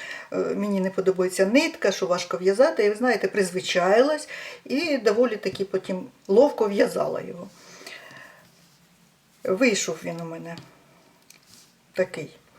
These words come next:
тридцять сантиметрів оцей куточок, і в довжину по широкій частині метр, метр вісімдесят. Е, я вважаю, що це гарний такий розмір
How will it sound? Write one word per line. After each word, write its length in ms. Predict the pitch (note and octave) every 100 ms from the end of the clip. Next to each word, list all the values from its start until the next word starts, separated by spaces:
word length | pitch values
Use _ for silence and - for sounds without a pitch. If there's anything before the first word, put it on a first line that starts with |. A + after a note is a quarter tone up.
| - -
тридцять 440 | - G#3+ G3+ F#3+ F3+
сантиметрів 800 | F3+ E3+ F3+ E3 E3 - D#3 - - _ _ _ _ -
оцей 440 | B2+ B3 D4 D#4+ -
куточок, 640 | - B3+ C4 B3+ B3 A#3 - - - -
і 240 | A3+ G3+ F#3 - _ _ - - _ -
в 200 | F#3 F#3+
довжину 720 | F3+ F#3 E3+ G3 G3 F3+ - - - - - _
по 280 | F#3 F#3 F3
широкій 460 | - F#3+ F3 -
частині 580 | E3 E3+ - A#3 C#4 C4+
метр, 420 | E3+ F#3 - G#3 -
метр 460 | F#3+ G3 G#3+ A3+ G3 E3+ F#3
вісімдесят. 640 | G3 - F#3+ F#3 - D#3+ - - - - - - - - - -
Е, 180 | F3 - - - - - -
я 340 | G3 G#3 G#3+ F#3
вважаю, 380 | F#3 G3 F#3+
що 160 | F3 G3
це 400 | F#3+ F3+ E3+ -
гарний 360 | G3 F3 E3 F3
такий 280 | E3+ -
розмір 320 | F3+ F#3 E3+